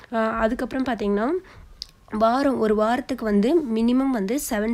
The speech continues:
ஃபார்ட்டி பாயிண்ட் எயிட்டி அப்படின்னு சொல்லி சொல்லியிருக்காங்க. அதாவது, ம், கிட்டத்தட்ட ஒரு செவன் ஃபார்ட்டி ஒன் டாலர்ஸ் கிட்ட கொடுக்கணும் அப்படின்ற மாதிரி சொல்லியிருக்காங்க. ஓகேங்களா?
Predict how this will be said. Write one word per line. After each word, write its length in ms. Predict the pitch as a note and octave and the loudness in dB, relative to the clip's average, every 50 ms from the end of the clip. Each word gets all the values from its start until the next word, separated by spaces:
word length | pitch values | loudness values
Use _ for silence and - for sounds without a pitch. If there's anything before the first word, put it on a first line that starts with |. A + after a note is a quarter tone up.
| - - | -2 -2
ஃபார்ட்டி 440 | A3+ G#3 G3 - - A#3+ D4 F4+ F#4+ - - - - - - - - - - _ _ _ _ _ _ _ - _ _ _ _ _ _ _ - - | -4 -4 -4 -4 -4 -2 -2 -4 -4 -6 -12 -18 -18 -20 -20 -20 -20 -20 -20 _ _ _ _ _ _ _ -20 _ _ _ _ _ _ _ -4 0
பாயிண்ட் 260 | A3+ A3 A#3 A3+ A3+ | 0 2 2 2 2
எயிட்டி 440 | G#3+ G#3 G#3 G3+ - A3 G#3 G3 - _ - | 2 2 2 0 0 -2 -4 -4 -6 _ -4
அப்படின்னு 260 | G#3+ G3+ G3+ A3 A3 | -2 0 0 0 0
சொல்லி 200 | A3 G#3 G#3 G#3 G#3+ | 0 -2 -2 -2 -2
சொல்லியிருக்காங்க. 260 | G3+ G3 G3+ G3 F#3+ | -4 -2 -2 -2 -2
அதாவது, 580 | F#3+ F#3 G3 G3 F#3+ A#3 C#4 D4 B3 G#3+ G#3+ | 0 -2 -2 -2 -2 -2 -2 -2 -2 -2 -2
ம், 360 | G#3 G#3 G3+ G3+ G3 G3+ G3+ G3 | 0 0 0 0 0 0 0 0
கிட்டத்தட்ட 540 | G3 F#3+ A#3 G3+ G3 G#3+ F#3 A3 A#3 D4+ | -2 -2 -4 -4 -4 -4 -4 -2 -2 -2
ஒரு 200 | D#4 C4+ A3+ A3 G3+ - - | 0 0 0 -2 -2 -4 -2
செவன் 240 | A3+ G3+ G#3 A#3 A#3+ - - | -2 -2 0 -2 -2 -2 -2
ஃபார்ட்டி 560 | G#3+ G#3 G3+ - _ - A3 G#3 G#3 G3+ G3+ | -2 -2 -4 -6 _ -6 -2 -2 0 0 0
ஒன் 220 | G3+ G3+ G3+ G3+ | 0 0 0 0
டாலர்ஸ் 380 | F#3+ G3+ G3 G3 G3+ G3+ G3+ - | 0 0 2 2 0 0 -2 -2
கிட்ட 200 | - F#3+ E3 A3 | -4 -4 -4 -4
கொடுக்கணும் 580 | A3 - G#3+ F#3 E3 - G3 G3 G3 G3 G#3 | -6 -4 -4 -4 -2 -2 -2 -2 0 -2 -2
அப்படின்ற 300 | G3 F3 G3 G3+ G3 F#3+ | -2 0 0 0 0 -2
மாதிரி 260 | F#3 F3+ G3 G3+ A#3 A#3 | -2 -2 -2 -2 -2 -2
சொல்லியிருக்காங்க. 420 | - G3 F#3 F#3 F3 - F#3 F#3 F#3 F#3 | -2 -4 -6 -6 -6 -6 -6 -6 -6 -6
ஓகேங்களா? 340 | F3+ G3 F#3+ F#3+ F#3+ F#3+ F#3+ | -4 -4 -4 -2 -2 -4 -4